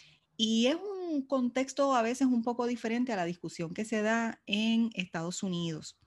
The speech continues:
Y yo tuve el privilegio de conocerte y ser parte de este grupo de estudios que colideraste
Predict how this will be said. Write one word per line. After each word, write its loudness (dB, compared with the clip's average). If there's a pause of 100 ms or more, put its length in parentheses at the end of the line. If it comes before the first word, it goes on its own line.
(400)
Y 2
yo 2
tuve 2
el 0
privilegio 0
de 0
conocerte -2 (520)
y 0
ser 2
parte 0
de 2
este -2
grupo 2
de 0
estudios -2
que -6
colideraste -4